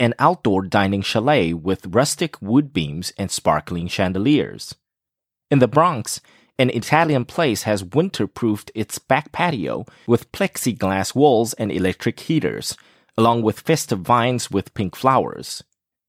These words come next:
And a Manhattan bistro is handing out silver space blankets to shivering diners.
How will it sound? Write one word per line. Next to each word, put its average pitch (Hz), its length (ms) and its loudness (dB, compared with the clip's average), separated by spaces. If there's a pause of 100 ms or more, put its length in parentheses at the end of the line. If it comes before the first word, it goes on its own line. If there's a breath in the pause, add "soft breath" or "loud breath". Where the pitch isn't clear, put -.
(300)
And 123 100 2
a 117 40 2
Manhattan 113 600 0
bistro 92 560 -2
is 98 180 -2
handing 113 360 2
out 95 240 -4
silver 113 400 0
space - 340 0
blankets - 640 -2 (320 loud breath)
to 104 100 -4
shivering 87 480 2
diners. 117 680 0